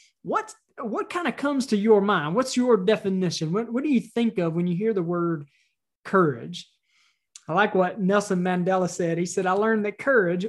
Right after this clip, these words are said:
was not the absence of fear, but the triumph over it. The brave man is not he who does not feel afraid, but he who conquers that fear." And I personally have come to understand that the difference between those people who are successful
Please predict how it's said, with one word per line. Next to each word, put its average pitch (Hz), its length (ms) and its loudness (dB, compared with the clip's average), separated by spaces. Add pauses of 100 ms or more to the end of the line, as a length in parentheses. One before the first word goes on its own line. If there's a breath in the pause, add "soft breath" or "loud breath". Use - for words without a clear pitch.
was 214 260 2
not 247 240 0
the - 180 -8
absence 269 460 0
of 233 160 4
fear, 220 360 6
but 220 200 0
the 247 60 -6
triumph 262 600 -2 (140)
over 302 340 0
it. 151 180 0 (440 soft breath)
The 202 120 2
brave 233 440 0
man 196 280 -2
is 180 120 -4
not 233 260 -2
he 277 340 2
who 247 220 -2
does 220 260 0
not 208 280 -6 (180)
feel 320 300 0
afraid, 156 720 -4 (420)
but 220 140 4
he 302 280 6
who 254 200 2
conquers 262 840 -4 (460 loud breath)
that 190 260 0
fear." 175 480 6
And 165 200 -2 (100)
I 240 180 4
personally 240 380 2
have 185 100 -4
come 202 220 -2
to 196 80 0
understand 190 500 -2
that 175 140 -2
the 156 40 -2
difference 226 400 2
between 196 400 -2
those 233 220 4
people 233 280 0
who 247 160 0
are 196 100 4
successful 247 800 -2